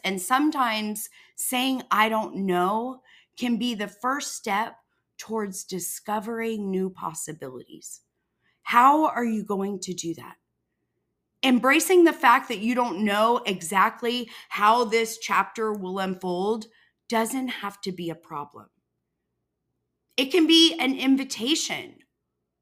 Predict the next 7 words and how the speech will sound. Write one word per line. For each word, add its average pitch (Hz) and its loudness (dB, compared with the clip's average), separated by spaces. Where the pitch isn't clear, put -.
to 226 -6
just 226 -2
let 208 -2
it 233 -6
unfold 220 -2
naturally 180 -2
without 226 0